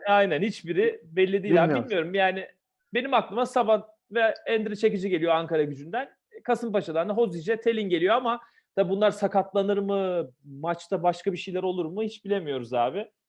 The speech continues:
Speaker 2: Yani Hodzic
Speaker 1: Evet.
Speaker 2: düşünülen, ben bir kadro yapsam ve birilerini almak zorundasın Tunç deseler, ben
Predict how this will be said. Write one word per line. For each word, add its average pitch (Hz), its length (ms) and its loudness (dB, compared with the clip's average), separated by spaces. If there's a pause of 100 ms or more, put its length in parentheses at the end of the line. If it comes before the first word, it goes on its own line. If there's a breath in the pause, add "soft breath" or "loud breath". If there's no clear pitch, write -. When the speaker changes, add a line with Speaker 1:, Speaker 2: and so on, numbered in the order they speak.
Speaker 2:
Yani 151 420 0
Hodzic 233 640 2 (140)
Speaker 1:
Evet. 156 100 -6
Speaker 2:
düşünülen, 196 560 4
ben 196 240 2 (140)
bir 196 100 -2
kadro 190 340 6
yapsam 170 500 4
ve 160 140 0
birilerini 160 540 4 (200)
almak 170 380 4
zorundasın 147 540 0
Tunç - 280 -4
deseler, 175 420 4 (380 soft breath)
ben 196 220 4